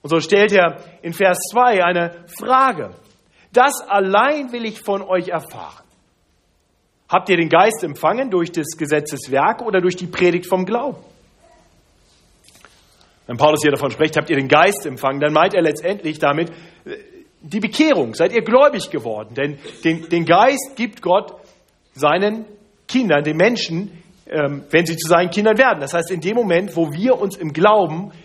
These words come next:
Jesus Christus zuwenden, ihn als Retter und Herrn erkennen, schenkt uns Gott seinen Geist. Das heißt, habt ihr den Geist empfangen?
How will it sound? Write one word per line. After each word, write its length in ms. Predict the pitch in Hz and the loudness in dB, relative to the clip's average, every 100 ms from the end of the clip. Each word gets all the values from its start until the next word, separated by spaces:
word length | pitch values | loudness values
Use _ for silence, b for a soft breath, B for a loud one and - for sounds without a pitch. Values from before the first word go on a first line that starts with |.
| B | B
Jesus 400 | - 190 196 - | -2 0 0 -4
Christus 380 | - 196 190 170 | -2 -2 -2 -10
zuwenden, 500 | - 262 196 127 120 | -6 -4 -2 -2 -4
ihn 240 | 220 226 | -4 -2
als 320 | 165 151 - B B B | 2 0 0 B B B
Retter 400 | 127 202 247 220 | 2 2 4 0
und 120 | 196 | -4
Herrn 440 | 151 175 180 190 190 | -8 -2 0 0 -4
erkennen, 560 | 262 - - 214 113 90 _ _ _ _ _ b b b b b _ _ _ _ _ _ _ | -8 -6 -8 -8 -8 -18 _ _ _ _ _ b b b b b _ _ _ _ _ _ _
schenkt 420 | - 180 202 214 | -6 0 0 -2
uns 240 | 180 165 | -10 -10
Gott 220 | - 156 156 | -2 -2 -2
seinen 300 | 147 131 127 | -8 -8 -10
Geist. 340 | 113 90 - | -12 -12 -6
Das 140 | 139 | 0
heißt, 240 | 165 165 185 | 2 2 2
habt 160 | 190 | 0
ihr 60 | 196 | 0
den 160 | 185 143 | 0 2
Geist 500 | 160 214 262 - - | 4 4 2 -4 -10
empfangen? 600 | 175 - - 180 151 98 | -12 -12 -6 -4 -4 -12